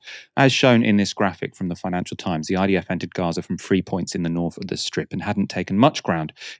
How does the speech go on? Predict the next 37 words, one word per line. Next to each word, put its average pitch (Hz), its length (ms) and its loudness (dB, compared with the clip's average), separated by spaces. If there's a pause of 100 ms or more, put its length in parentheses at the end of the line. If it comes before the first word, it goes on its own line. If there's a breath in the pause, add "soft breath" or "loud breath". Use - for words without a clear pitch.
in 92 60 -2
the 87 80 0
first 87 280 -4
forty-eight 101 640 0
hours 73 400 -4
of 76 160 -8 (120)
the 80 180 -4
invasion. 78 680 -4 (460 loud breath)
But 147 100 4
soldiers 156 320 6
were 170 200 10
filmed 98 360 4
raising 101 400 6
the 95 180 2
Israel 87 340 2
flag 87 440 0
over 85 380 4
buildings 107 580 6
they 92 160 4
had 90 200 -4
captured - 400 -4
well 131 480 6
inside 110 500 4
Gaza, 87 300 0
perhaps - 520 -6
indicating 92 560 -2
the 87 80 -6
colonial 101 460 0
nature 78 400 -8 (320 soft breath)
of 98 100 -4
this - 200 -2
latest - 480 -4 (260)
incursion. 95 680 0 (640 loud breath)
The 107 80 -2
specific 104 360 2
nature 101 360 4
of - 200 0